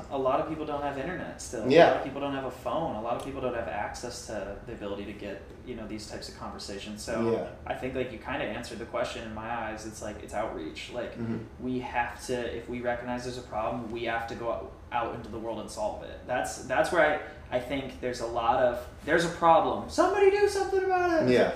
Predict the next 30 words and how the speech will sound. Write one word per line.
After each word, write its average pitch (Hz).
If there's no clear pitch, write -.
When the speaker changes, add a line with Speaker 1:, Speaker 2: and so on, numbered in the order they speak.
Speaker 1:
Versus, 151
like, 123
"Wait, 131
there's 143
a -
problem. 135
Speaker 2:
Ooh. 127
Speaker 1:
Let 147
me 147
figure 123
it -
out." -
Speaker 2:
What 127
can 120
I 113
do? -
Speaker 1:
Right? 131
That's 147
what 165
I, 160
I 135
stumbled 147
across. 139
There's 123
a 127
huge 208
problem -
within 104
Speaker 2:
Mm. 104
Speaker 1:
education 107